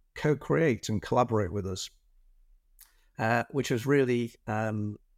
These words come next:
singular in the, in the, in the industry at that time. Um, the, the Barclays, um, Launchpad application, we, we won a British Banking Association award for that, which I was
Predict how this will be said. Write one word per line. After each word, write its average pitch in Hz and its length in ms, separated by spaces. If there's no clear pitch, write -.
singular 117 580
in 104 140
the, 104 120
in 101 260
the, 101 220
in 104 120
the 107 100
industry 113 400
at - 60
that - 120
time. 85 300
Um, 92 400
the, 117 320
the 135 160
Barclays, 135 420
um, 104 460
Launchpad 117 320
application, 104 560
we, 110 80
we 113 160
won 120 180
a 101 80
British 104 360
Banking 101 360
Association 98 540
award 101 260
for - 120
that, - 200
which - 200
I 98 40
was - 300